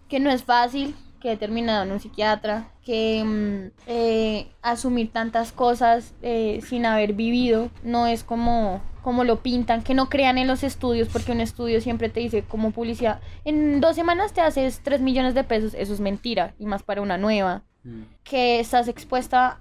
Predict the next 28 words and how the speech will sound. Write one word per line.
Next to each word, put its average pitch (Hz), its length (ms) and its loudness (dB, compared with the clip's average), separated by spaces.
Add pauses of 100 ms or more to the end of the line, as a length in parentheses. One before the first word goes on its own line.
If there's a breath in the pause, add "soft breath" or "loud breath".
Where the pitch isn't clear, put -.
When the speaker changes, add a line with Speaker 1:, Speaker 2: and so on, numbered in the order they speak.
(120)
Speaker 1:
a 254 180 -4
personas 233 800 -2
malas. 247 600 2 (180)
Ah, 453 60 -2 (140)
pero 427 120 -4
están 339 180 -2
en 320 100 -2
Estados 302 280 -2
Unidos, 262 260 0
hay 226 100 -2
gente 226 220 -8
que 247 80 -6
ha 240 40 -2
llegado 226 220 2
a 214 40 2
la 220 160 2
puerta 214 200 -2
de 202 60 2
su 220 80 -2
webcam. 202 380 0 (360)
Que 302 120 0
no 277 180 4
es 294 160 4
como 320 240 2
la 339 120 2
gente 254 280 0
pinta, 277 400 -2
¿saben? 226 380 0